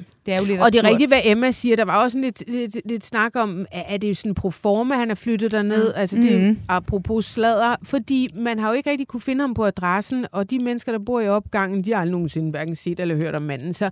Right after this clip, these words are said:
Speaker 2: så spørgsmålet var, øh, er han egentlig til stede, eller har han bare flyttet sin adresse for at få lidt fred?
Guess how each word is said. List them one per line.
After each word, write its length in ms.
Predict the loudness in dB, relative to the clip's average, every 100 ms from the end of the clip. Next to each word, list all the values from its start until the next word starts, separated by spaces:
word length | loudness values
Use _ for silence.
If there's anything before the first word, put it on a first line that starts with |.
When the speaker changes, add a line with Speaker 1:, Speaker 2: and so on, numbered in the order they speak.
| -6 -20 -20 -14
Speaker 2:
så 140 | -8 -6
spørgsmålet 600 | -2 -2 0 -2 -2 -2
var, 280 | -2 -2 -4 _ _ _ _
øh, 240 | 0 0 0 -6 -20 -20 -20 -18
er 140 | -8 -2
han 180 | 0 -2 0
egentlig 420 | 0 2 2 2
til 160 | 0 -6
stede, 260 | 2 4
eller 160 | 4 2
har 80 | 0
han 120 | -2
bare 180 | -2 -4
flyttet 420 | -4 0 2 2
sin 200 | -2 -2
adresse 380 | -2 -2 -4 -2
for 120 | -4
at 80 | -4
få 120 | 0
lidt 180 | 0 0
fred? 360 | -4 -6 -2